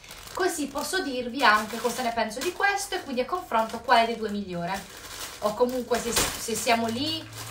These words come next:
se proprio non c'è paragone, in quel caso vi dico la verità. Uno, due, tre. Uno, due, tre. Ti prego, cornetto, vieni a me. Uh!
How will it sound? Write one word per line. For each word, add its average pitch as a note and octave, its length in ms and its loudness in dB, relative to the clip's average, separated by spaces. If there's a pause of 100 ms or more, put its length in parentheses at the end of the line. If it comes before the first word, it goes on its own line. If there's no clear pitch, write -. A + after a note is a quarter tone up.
se A#3 300 4
proprio B3 380 6
non A3 140 0
c'è A3 160 -8
paragone, A3 680 0
in G#3 80 -8
quel G#3 140 -2
caso G#3+ 260 -2
vi G3+ 100 -6
dico G#3 200 -6
la G3+ 100 0
verità. G3+ 520 2 (540)
Uno, C4+ 380 -2 (100)
due, E4+ 320 -4 (140)
tre. A#3 180 -8 (300)
Uno, B3+ 360 -6 (120)
due, D4 460 -4
tre. C4+ 460 0 (280)
Ti D4 220 -10
prego, A#3 280 -10
cornetto, A#3+ 580 -6
vieni C#4 400 -10
a E4+ 120 -8
me. - 180 -12 (560)
Uh! E4+ 500 6